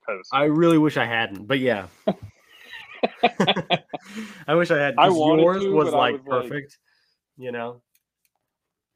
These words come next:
Speaker 2: You can do one if you'd like to do another one.
Speaker 1: No, I think, I think you did it pretty well, and, you know, I think it,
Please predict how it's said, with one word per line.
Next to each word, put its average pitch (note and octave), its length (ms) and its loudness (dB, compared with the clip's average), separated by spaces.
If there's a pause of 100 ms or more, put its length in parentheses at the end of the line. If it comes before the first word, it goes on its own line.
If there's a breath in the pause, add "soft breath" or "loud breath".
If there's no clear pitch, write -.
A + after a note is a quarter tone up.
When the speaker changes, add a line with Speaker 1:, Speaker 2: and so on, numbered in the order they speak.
(160)
Speaker 2:
You D#3+ 160 -8
can A3 140 -2
do C#3+ 120 -2
one A#2 160 -4
if G#2 100 -12
you'd G#2 140 -10
like A#2+ 300 -6
to G#2+ 80 -16
do A2 80 -8
another A2+ 200 -6
one. G#2 240 -10
Speaker 1:
No, F3+ 260 -2
I F3 100 -4
think, B3 240 -14
I E3+ 100 -10
think G#3 240 -14
you E3 100 -12
did C#3+ 160 -12
it C3+ 100 -8
pretty A#2+ 220 -12
well, G#2 460 -6
and, F#2+ 440 -16
you G#2+ 120 -12
know, F#2+ 100 -6
I A#2+ 80 -8
think C3+ 200 -12
it, A#2+ 100 -4